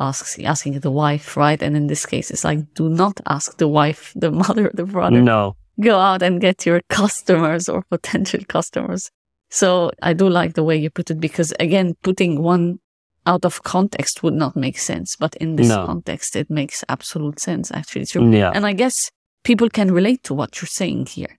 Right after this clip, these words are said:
Speaker 1: So as you were talking, A I today makes mistakes,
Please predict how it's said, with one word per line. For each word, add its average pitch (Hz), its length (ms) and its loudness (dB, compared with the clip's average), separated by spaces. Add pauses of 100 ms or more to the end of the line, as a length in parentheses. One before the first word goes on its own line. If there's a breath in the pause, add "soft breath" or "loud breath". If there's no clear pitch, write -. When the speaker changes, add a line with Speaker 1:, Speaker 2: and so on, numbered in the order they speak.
Speaker 1:
So 214 200 2
as 226 180 4
you 285 80 6
were 240 140 4
talking, 185 540 -2 (200)
A 233 160 6
I 247 240 4
today 180 600 0 (460)
makes 180 360 0
mistakes, - 840 -2